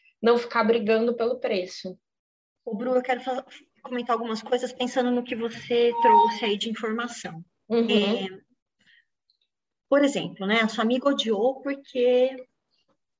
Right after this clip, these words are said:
Speaker 2: odiou meia hora e ela recebeu a cartela, né? Mas
Speaker 1: É.
Speaker 2: isso é um produto, e é um produto
Speaker 1: Então.
Speaker 2: digno também. Então, por
Speaker 1: Também.
Speaker 2: exemplo, é, eu tenho, como você, acho que a gente tem um produto muito parecido,
Speaker 1: Muito
Speaker 2: a gente
Speaker 1: parecido.
Speaker 2: trabalha a análise de cores de um jeito muito parecido, não é o meu carro-chefe também,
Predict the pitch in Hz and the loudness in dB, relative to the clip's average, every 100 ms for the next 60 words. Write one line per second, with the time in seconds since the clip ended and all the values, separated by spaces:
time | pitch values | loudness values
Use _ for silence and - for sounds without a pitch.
0 | _ 214 - 226 226 226 - - _ _ | _ -16 -2 2 2 0 -10 -20 _ _
1 | _ - 226 254 269 233 254 269 262 262 | _ -6 2 4 4 4 4 4 2 0
2 | 247 262 262 220 240 240 277 277 175 143 | -4 -4 -2 0 0 0 -4 -6 -8 -10
3 | - - _ _ 196 220 233 190 - 330 | -14 -20 _ _ -12 -8 -4 2 2 2
4 | 330 359 294 466 330 208 180 - - _ | -2 -6 -6 -4 -4 -4 -6 -12 -20 _
5 | 214 262 302 285 302 466 339 285 190 208 | -10 -4 -2 0 -2 -2 2 4 4 2
6 | 247 302 330 339 381 - 226 208 - - | -2 -4 -4 -2 0 0 0 -2 -10 -20
7 | _ _ - 480 370 311 220 226 185 - | _ _ -2 0 4 2 2 0 -6 -12
8 | _ _ - - - - 233 233 277 349 | _ _ -20 -20 -20 -4 -2 2 2 2
9 | 320 330 294 - 349 269 226 - 294 320 | 0 0 -2 -6 -6 -6 -8 -6 -4 -2
10 | 196 - - 214 - 262 294 - 294 285 | -4 -8 -12 -8 -4 -4 -4 -4 -4 -4
11 | 285 254 226 311 302 370 - 302 285 - | -6 -6 -6 -4 -6 -4 0 0 0 -2
12 | 294 254 294 - 269 262 262 - 226 190 | 0 0 -2 -2 -2 -2 -4 -4 -2 0
13 | 247 277 262 247 - 262 233 226 226 240 | 2 2 0 0 -2 0 0 0 -4 -4
14 | 247 269 247 269 226 240 285 262 254 240 | -8 -6 -6 -6 -4 0 0 0 -2 -4
15 | 233 233 208 - 214 202 190 233 | -4 -4 -4 -8 -6 -4 -4 -4